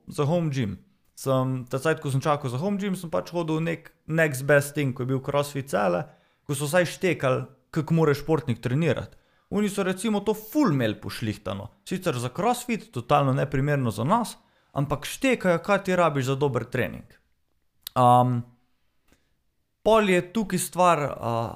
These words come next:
rasla in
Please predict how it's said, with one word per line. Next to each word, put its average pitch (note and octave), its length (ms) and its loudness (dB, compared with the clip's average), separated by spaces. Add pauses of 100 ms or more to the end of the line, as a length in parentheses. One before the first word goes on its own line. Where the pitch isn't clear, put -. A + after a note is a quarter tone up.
(120)
rasla A3 580 2 (880)
in F3+ 560 0